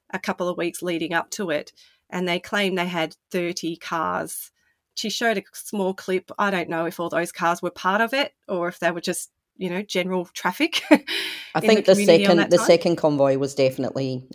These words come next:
Speaker 2: a lot bigger than the, than the first one.
Speaker 1: Yeah, that's right. So, because they also had recruited, I guess, the local pro-Palestine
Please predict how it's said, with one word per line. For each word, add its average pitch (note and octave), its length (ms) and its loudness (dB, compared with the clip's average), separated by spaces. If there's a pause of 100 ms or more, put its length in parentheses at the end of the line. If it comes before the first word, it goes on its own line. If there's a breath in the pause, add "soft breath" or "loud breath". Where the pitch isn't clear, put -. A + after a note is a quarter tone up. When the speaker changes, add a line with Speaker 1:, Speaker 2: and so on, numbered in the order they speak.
Speaker 2:
a C3 60 -2
lot C3 180 0
bigger C3 180 -2
than B2 180 -4
the, A#2 200 -6 (220)
than B2 120 -2
the A2+ 120 -6
first - 360 -2
one. D#3+ 200 -4 (1200 loud breath)
Speaker 1:
Yeah, C#4 360 4
that's A#3 240 2
right. A3 320 8
So, G3 440 4 (160)
because G#3+ 260 -2
they G#3 180 6
also G#3 300 4
had G3 240 2
recruited, F#3 640 0 (180)
I F#3 100 -2
guess, F#3 220 0
the F3 120 -4
local E3+ 380 -2
pro-Palestine C4 1120 -4